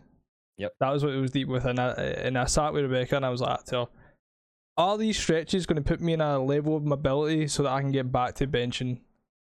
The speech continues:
Speaker 2: and get back to lifting at a level where I felt good about my body again.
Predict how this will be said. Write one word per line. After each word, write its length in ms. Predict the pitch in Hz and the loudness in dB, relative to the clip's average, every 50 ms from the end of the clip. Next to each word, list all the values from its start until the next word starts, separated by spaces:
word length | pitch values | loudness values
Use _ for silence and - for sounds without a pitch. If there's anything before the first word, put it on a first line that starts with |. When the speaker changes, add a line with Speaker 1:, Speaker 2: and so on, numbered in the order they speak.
| _ - | _ -2
Speaker 2:
and 440 | - 123 123 120 120 120 120 117 - | -2 0 0 0 0 -2 -2 -4 -2
get 240 | - 139 127 104 - | -2 -2 -2 -2 0
back 320 | - 131 127 131 - 151 - | 0 0 0 0 -2 -6 -6
to 440 | - - 143 135 135 131 131 127 127 | -4 -2 0 0 2 2 0 0 0
lifting 440 | 123 127 131 131 131 - - 160 156 | 0 0 0 0 0 2 0 2 2
at 60 | 151 139 | 2 0
a 20 | 143 | 0
level 380 | 135 127 127 123 131 131 131 127 | 0 0 0 0 0 0 0 0
where 360 | 123 123 123 127 127 127 127 - - - - - - _ _ _ - | 0 0 0 0 0 0 -2 -4 -8 -20 -20 -20 -20 _ _ _ -8
I 80 | - - | -4 0
felt 280 | - 151 143 143 156 | 0 0 0 0 -2
good 160 | - 160 151 | -2 0 2
about 180 | 185 185 180 175 | 2 2 0 0
my 120 | 170 165 | 0 0
body 280 | 147 139 139 147 156 175 | 2 2 2 2 2 0
again. 300 | 175 170 175 165 151 135 | 0 2 0 0 -2 -2